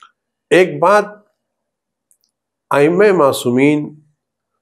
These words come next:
सलावातुल्लाह सलामु अलैहिम अजमईन के बारे में है, वो अजीब बात है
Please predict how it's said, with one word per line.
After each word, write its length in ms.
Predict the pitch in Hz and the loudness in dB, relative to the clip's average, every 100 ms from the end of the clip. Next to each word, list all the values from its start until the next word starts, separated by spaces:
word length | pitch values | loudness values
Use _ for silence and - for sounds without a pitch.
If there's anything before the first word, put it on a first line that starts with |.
| _ _ _ - | _ _ _ -6
सलावातुल्लाह 880 | 127 120 113 113 110 156 185 170 160 | 0 2 2 0 0 0 0 0 0
सलामु 580 | - 143 143 143 135 147 | 0 0 0 0 0 0
अलैहिम 480 | 135 135 131 135 135 | 0 0 0 -2 -2
अजमईन 400 | 127 123 131 135 | -4 -2 -2 -2
के 100 | 135 123 | -2 0
बारे 280 | 120 123 | 0 0
में 160 | 123 117 | -2 -4
है, 160 | 113 117 - _ _ _ _ _ _ _ _ _ _ _ _ _ _ | -6 -8 -10 _ _ _ _ _ _ _ _ _ _ _ _ _ _
वो 140 | 143 - | -14 -8
अजीब 360 | 123 110 104 | -8 -10 -18
बात 280 | - - - | -18 -20 -20
है 120 | - | -20